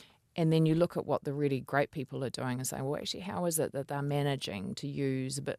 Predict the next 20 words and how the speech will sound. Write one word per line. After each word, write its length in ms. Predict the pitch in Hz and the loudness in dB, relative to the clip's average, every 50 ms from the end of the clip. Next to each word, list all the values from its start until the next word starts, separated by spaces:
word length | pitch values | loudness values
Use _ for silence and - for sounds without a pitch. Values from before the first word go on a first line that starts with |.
| - 55 | -8 -12
you 160 | - - 143 | -8 -6 -4
know, 80 | 135 131 | -4 -2
significantly 720 | 127 - - 156 156 170 - - 151 - 139 - - 123 | -2 -2 -2 -2 -4 -6 -4 -6 -6 -6 -6 -6 -4 -4
less 300 | 135 139 143 135 - - | -2 -2 0 0 -2 -4
water 260 | - 143 139 139 135 127 | -4 -6 -4 -4 -4 -4
but 200 | - - - - | -6 -8 -10 -8
still 180 | - - 139 | -8 -8 -8
get 220 | 131 127 139 135 - | -8 -8 -8 -10 -8
good 160 | - 139 135 | -8 -6 -6
outcomes?" 640 | 135 135 - - - - - - - - - - | -6 -6 -8 -10 -12 -16 -14 -12 -12 -10 -8 -6
And 180 | - 143 143 139 | -6 -4 -4 -4
then 160 | 135 139 139 | -4 -4 -4
that's, 400 | 135 131 - - - - - - _ - - - - - _ _ _ _ _ _ | -4 -6 -8 -4 -2 -2 -2 -2 _ -8 -20 -20 -20 -20 _ _ _ _ _ _
that's 260 | - 147 - - - | 0 0 2 2 0
how 120 | - 143 139 | 2 2 0
the 100 | 135 131 | 2 2
middle 440 | 139 143 151 156 151 123 71 80 | 4 6 6 6 6 4 2 0
get 260 | 156 - 143 - - - | -2 0 0 0 0 0
to 280 | - - 131 131 135 165 - _ _ _ _ - | 0 2 2 2 0 -2 -8 _ _ _ _ -4
improve. 800 | 147 135 127 - - - 208 190 - - - - - 190 185 - | -2 -2 -2 -4 -2 0 0 0 0 -2 -4 -8 -8 -8 -8 -10